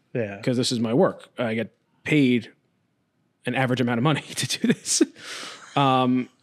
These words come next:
Speaker 2: but I, I don't want my ho-, my nice hobbies to become work. Like, I don't even think my knowledge of movies, like, I don't really do that mu-, you know, I'm just, like, watching a movie and then I'll, like, I'll just do, like, a Wikipedia thing and,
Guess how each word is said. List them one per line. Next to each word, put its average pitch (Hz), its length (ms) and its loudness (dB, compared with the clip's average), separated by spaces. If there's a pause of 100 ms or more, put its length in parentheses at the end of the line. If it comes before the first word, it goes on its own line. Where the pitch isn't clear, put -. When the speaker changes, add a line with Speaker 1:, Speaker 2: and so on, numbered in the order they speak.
(200)
Speaker 2:
but 135 440 2 (1160)
I, - 200 -2
I 180 80 4
don't 214 180 4
want 185 220 4
my 156 200 4
ho-, - 280 0
my 139 240 4
nice 143 460 2
hobbies 139 440 2
to 139 60 0
become 123 340 0
work. 107 300 -6 (360)
Like, 165 160 0
I - 40 6
don't 285 80 6
even 226 180 6
think 180 140 4
my 160 120 4
knowledge 160 300 4
of 123 100 2
movies, 127 500 4
like, 120 160 -4
I - 100 4
don't 196 200 4
really 147 260 4
do 123 300 2
that 135 300 0
mu-, 135 120 -2
you 143 80 2
know, 127 60 2
I'm 151 100 4
just, 185 140 2
like, 160 120 6
watching 156 260 4
a 131 40 2
movie 139 240 6
and 123 80 4
then 127 80 2
I'll, 127 80 2
like, 123 160 2
I'll 127 60 0
just 143 120 0
do, 151 140 4
like, 131 100 2
a 127 40 0
Wikipedia 131 580 2
thing 139 180 6
and, - 20 8